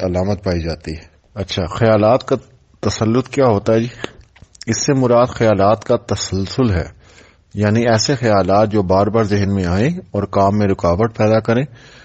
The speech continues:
बगैर रोक ठोक जहन पर कब्जा जमा लें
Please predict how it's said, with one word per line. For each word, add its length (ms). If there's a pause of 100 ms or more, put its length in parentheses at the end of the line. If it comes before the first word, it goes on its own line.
(180)
बगैर 540 (200)
रोक 420 (140)
ठोक 360
जहन 360
पर 300
कब्जा 280
जमा 280
लें 160